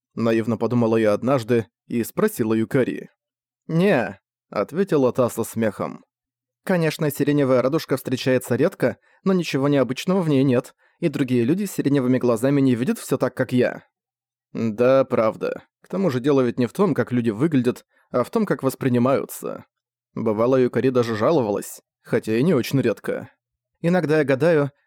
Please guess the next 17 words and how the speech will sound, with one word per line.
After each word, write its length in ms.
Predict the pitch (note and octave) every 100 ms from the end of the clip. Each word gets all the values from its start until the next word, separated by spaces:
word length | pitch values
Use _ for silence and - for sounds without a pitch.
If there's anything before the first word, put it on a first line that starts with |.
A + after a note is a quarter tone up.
| _ -
почему 380 | B3+ - G3+ C#3+
Бог 260 | C#3+ G3+
в 40 | E3
мое 200 | C#3+ C#3+
специальное 540 | - A#2 C#3 C3+ B2+
зрение 260 | G#2+ E3+ G#3+
не 80 |
включил 400 | G3 C3+ A#2 D3
меня 220 | A3 A3+ A#2+
саму? 440 | C3 A#2+ A2 - _ _ _ _
Раз 260 | C#3 D3 C#3+
уж 140 | -
мне 200 | C3 C#3+
человеческий 600 | - C3 B2 C3 B2+ C3
облик 260 | C3 C3 -
кажется 300 | B2+ A#2 B2+
механическим, 760 | A#2+ A#2 D3 F#3 - D#3 C#3+